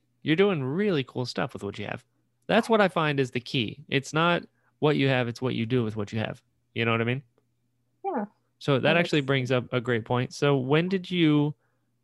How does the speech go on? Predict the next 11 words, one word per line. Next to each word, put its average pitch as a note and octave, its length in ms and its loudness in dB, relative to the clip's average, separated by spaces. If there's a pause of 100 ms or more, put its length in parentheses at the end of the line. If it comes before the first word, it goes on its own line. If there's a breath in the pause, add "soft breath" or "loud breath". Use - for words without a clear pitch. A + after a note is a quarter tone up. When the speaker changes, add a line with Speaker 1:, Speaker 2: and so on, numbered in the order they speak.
(140)
Speaker 1:
come C#3+ 200 0
up D3 160 0
with C#3+ 120 0
the C#3+ 120 2
idea C3 400 2
for - 140 -8
the A#2 140 -4
Closing A#2 340 -4
Credits A#2 340 -2
podcast? - 580 -8 (920)
Speaker 2:
Oh, G3+ 400 -6